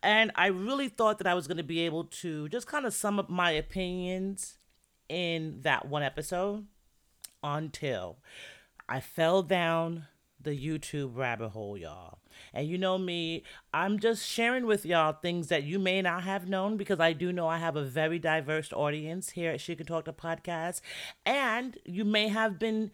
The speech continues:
seeing recently, 'cause you really can't escape it. From T M Z to Newsweek, Newsday, Daily News, the New York Times,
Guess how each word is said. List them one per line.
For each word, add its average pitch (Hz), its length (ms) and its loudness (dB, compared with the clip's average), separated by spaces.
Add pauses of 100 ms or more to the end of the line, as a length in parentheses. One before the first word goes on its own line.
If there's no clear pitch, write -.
(100)
seeing 285 640 -4
recently, 151 500 -6
'cause 156 220 -4
you 156 140 -2
really 208 340 2
can't 165 320 0
escape - 520 -6
it. - 200 -8 (160)
From 160 260 -6
T 240 300 -2
M 240 120 0
Z 202 520 0
to 151 260 -2
Newsweek, 190 1300 -2
Newsday, 180 1000 2
Daily 196 400 2
News, 185 460 -2
the - 100 -6
New 156 140 -4
York 196 300 4
Times, 180 340 -6